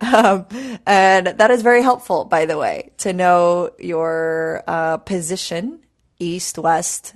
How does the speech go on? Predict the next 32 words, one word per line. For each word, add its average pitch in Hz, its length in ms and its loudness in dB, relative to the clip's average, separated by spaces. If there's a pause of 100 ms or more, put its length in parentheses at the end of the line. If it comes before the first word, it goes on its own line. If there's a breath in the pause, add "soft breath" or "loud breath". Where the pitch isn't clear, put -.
(140)
and 151 420 -10
north, 160 460 -6
south, 151 600 -2
so - 140 -8
your 135 180 -6
longitude, 151 580 -10
latitude, 156 560 -6 (440 loud breath)
uh, 165 200 0
when 170 160 -2
it - 100 -8
comes 160 420 -8
to 160 280 -10
things 156 440 -10
like 151 180 -8
observing 160 480 -8
the 160 60 -10
night 160 240 -8
sky. 120 500 -8 (280 loud breath)
Also 170 360 -2
important 190 420 -2
with 214 120 -8
time 269 340 -6
zones. - 480 -10 (280 loud breath)
And 160 480 -2
all 196 180 2
of 180 100 -2
that 170 280 -2
is 165 320 -6
very 165 200 -4
valuable 160 480 -4
because, 151 760 -8
um, 156 440 -6